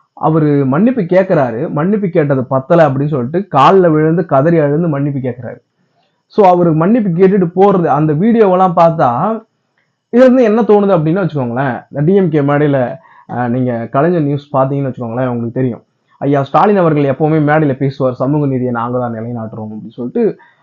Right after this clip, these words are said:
அஹ், மாநாடு வச்சாலும் சரி, ஒரு ஸ்பீச் கொடுத்தாலும் சரி, "சமூக நீதிக்கு வந்து தமிழ்நாடு தான் ஒரு எடுத்துக்காட்டு" அப்படின்ற மாதிரிலாம் பேசுவார். So, இந்த விஷயத்தெல்லாம் பார்க்கும்போது சமூக நீதி எங்க இருக்கு அப்படின்ற கேள்விதான். சமூக நீதி தமிழ்நாட்டுல சுத்தமா கிடையாது. அது எங்க இருக்கு அப்படின்றது எங்கன்னா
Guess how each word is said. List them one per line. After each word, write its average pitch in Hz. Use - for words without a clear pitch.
அஹ், 107
மாநாடு 131
வச்சாலும் 139
சரி, 160
ஒரு 170
ஸ்பீச் -
கொடுத்தாலும் 147
சரி, -
"சமூக 190
நீதிக்கு 139
வந்து 135
தமிழ்நாடு 135
தான் 131
ஒரு 143
எடுத்துக்காட்டு" 151
அப்படின்ற 131
மாதிரிலாம் 135
பேசுவார். 120
So, 127
இந்த 147
விஷயத்தெல்லாம் 180
பார்க்கும்போது 143
சமூக 220
நீதி 165
எங்க 160
இருக்கு 135
அப்படின்ற 127
கேள்விதான். 117
சமூக 220
நீதி 180
தமிழ்நாட்டுல 147
சுத்தமா 127
கிடையாது. 127
அது 120
எங்க 175
இருக்கு 160
அப்படின்றது 131
எங்கன்னா 143